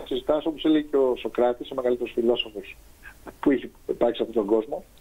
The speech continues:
τι έλεγε; «Πρέπει να ορίσεις γιατί συζητάς». Πόσα είναι αυτά τα κενά και ποια είναι, δεν τα ξέρουμε ακόμα. Λέμε και αριθμούς. Εξακόσιες, επτακόσιες, πεντακόσιες. Εδώ θέλει μία αποτύπωση, το κυβέρνηση έχει τα στοιχεία.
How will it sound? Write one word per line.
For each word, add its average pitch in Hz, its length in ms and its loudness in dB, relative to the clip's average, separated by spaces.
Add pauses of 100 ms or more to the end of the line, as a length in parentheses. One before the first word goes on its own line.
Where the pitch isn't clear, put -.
(140)
τι 165 140 4
έλεγε; 143 280 -2
«Πρέπει 180 180 0
να 165 80 2
ορίσεις 160 420 2
γιατί 170 220 -4
συζητάς». 147 540 -8 (840)
Πόσα 254 340 2
είναι 196 120 0
αυτά 180 140 0
τα 185 80 0
κενά 156 300 -2
και 160 140 -4
ποια 175 240 0
είναι, 180 160 -2
δεν 190 140 0
τα 196 80 0
ξέρουμε 117 440 -6
ακόμα. 95 320 -12
Λέμε 175 240 4
και 180 160 2
αριθμούς. 160 460 -4 (220)
Εξακόσιες, 156 640 0
επτακόσιες, 165 460 0
πεντακόσιες. 123 600 -2 (680)
Εδώ 240 200 4
θέλει 190 360 2
μία 160 380 2
αποτύπωση, 139 640 0
το - 140 -2
κυβέρνηση 156 560 0
έχει 165 100 -2
τα 107 100 -6
στοιχεία. 120 420 -4